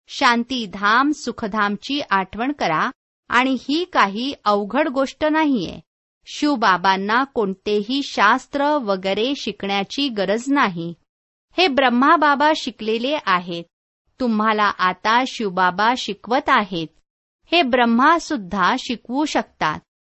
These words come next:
परंतु तुम्ही नेहमी शिवबाबा शिकवतात असेच समजा. त्यांची आठवण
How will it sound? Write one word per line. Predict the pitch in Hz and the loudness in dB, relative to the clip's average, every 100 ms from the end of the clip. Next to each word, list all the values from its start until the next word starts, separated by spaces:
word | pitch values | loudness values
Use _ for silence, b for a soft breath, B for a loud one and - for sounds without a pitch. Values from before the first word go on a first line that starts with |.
| _ _ | _ _
परंतु | - 226 208 - 190 185 - | 2 4 2 -2 -6 -6 -2
तुम्ही | 233 208 240 311 | 0 2 4 4
नेहमी | 302 226 202 196 233 277 | 4 4 0 0 0 0
शिवबाबा | - 208 180 185 185 233 302 - | -2 -2 2 2 4 2 2 -2
शिकवतात | - 302 311 320 - 190 240 - - | -4 2 2 2 2 0 0 -2 -2
असेच | 240 - 320 330 | -2 0 -2 -2
समजा. | 339 262 190 165 202 180 - _ _ _ _ - | -2 0 0 0 0 0 -8 _ _ _ _ -2
त्यांची | 240 226 - 240 - | 0 0 -2 -4 0
आठवण | 202 208 220 269 | 0 0 -4 -4